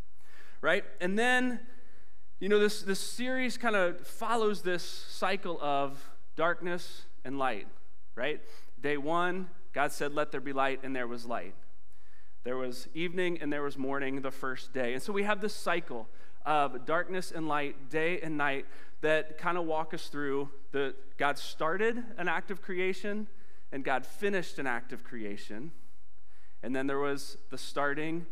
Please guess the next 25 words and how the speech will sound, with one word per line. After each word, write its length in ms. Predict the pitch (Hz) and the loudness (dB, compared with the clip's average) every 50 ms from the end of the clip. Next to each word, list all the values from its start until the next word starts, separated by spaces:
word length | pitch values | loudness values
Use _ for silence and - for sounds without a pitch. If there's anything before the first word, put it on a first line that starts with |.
| - - - - - | -2 -2 -2 -2 -2
and 100 | - 117 | 0 0
the 140 | 131 135 135 | 0 0 0
ending 300 | 139 139 135 139 139 139 | 2 2 2 0 0 0
of 80 | 131 139 | 0 0
the 80 | 147 | 0
next 340 | 151 165 175 170 170 - - | 0 0 0 0 0 0 0
act 220 | 139 127 - - 123 | 0 0 0 0 -2
of 100 | 110 - | -2 -2
creation, 480 | - 135 123 110 107 107 - - 113 | -2 0 0 0 0 0 -2 0 0
right? 220 | 120 135 143 147 - - - - - - - - - - - - | 0 0 0 0 0 -2 -2 -2 -2 -2 -2 -2 -2 -2 -2 0
And 380 | - 214 226 226 220 220 208 170 160 160 - - - - - - - - - - - | 0 2 4 4 4 2 2 0 0 0 0 0 -2 -2 -2 -2 -2 -2 -2 -2 -2
on 120 | - 165 190 | 0 0 0
the 60 | 185 | 0
seventh 500 | 180 - - 233 247 262 262 277 240 - | 0 0 2 2 2 2 2 2 0 2
day, 400 | 151 143 127 120 120 135 180 214 196 - - - - - - - - - - - - - | 2 2 2 2 2 2 0 0 0 0 -2 -2 -2 -2 -2 -2 -2 -2 -2 -2 0 0
God 200 | 160 147 147 143 | 0 0 0 0
rested. 420 | 147 135 131 - - - - - - - - - - - - - - - - - - - - - - - - - - | 0 0 0 0 0 -2 -2 -2 -2 -2 -2 -2 -2 -2 -2 -2 -2 -2 -2 -2 -2 -2 -2 -2 -2 -2 -2 -2 -2
That 60 | - | -2
was 80 | 139 147 | -2 0
what 100 | 151 135 | 0 0
we 80 | 143 | 0
talked 260 | 139 - 131 131 - | 0 0 0 0 0
about 220 | 131 123 120 110 - | 0 0 0 0 0
last 300 | 101 87 - - - - | 0 -2 -2 -2 -2 -2
week. 240 | - - - - | -2 -2 -2 -2